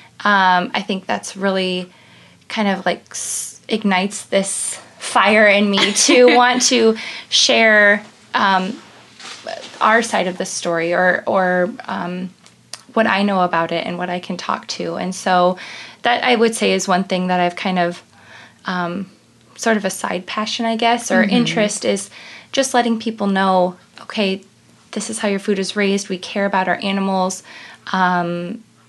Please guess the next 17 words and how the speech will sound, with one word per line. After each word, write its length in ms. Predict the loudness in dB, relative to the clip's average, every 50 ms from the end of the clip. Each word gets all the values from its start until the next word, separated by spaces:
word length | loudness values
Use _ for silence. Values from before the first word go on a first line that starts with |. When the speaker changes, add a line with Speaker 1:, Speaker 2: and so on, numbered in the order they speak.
| _ _ _ -12
Speaker 1:
you 140 | -10 -8 -6
know, 320 | -6 -6 -6 -8 -8 -10 -12 _ _ _ _ -16 -16 -16 -16 _
there's 380 | -16 -8 -2 -2 0 0 -2 -4
a 40 | -2
reason 360 | 0 2 2 2 2 0 0
that 200 | 2 2 0 0
we're 120 | -2 -2
using 640 | -2 -2 -4 -6 -4 -4 -6 -6 -4 -4 -4 -6 -6
G 140 | -6 -6 -4
M 100 | -2 -2
O 100 | -2 -4
plants, 580 | -4 -6 -6 -4 -4 -4 -4 -6 -8 -12 -14 -16 -16 -18 -18 -16
um, 480 | -10 -6 -4 -2 -2 -2 -2 -2 -2 -2
on 220 | -2 0 0 2
our 100 | 2 0
farm, 600 | 0 2 2 4 4 4 4 4 2 2 0 -2 -6 -14 -20 -20 _ _ _ _ -20 -20 -18 -14 -8 -4
and 520 | -2 0 2 2 2 2 0 0 -2 -4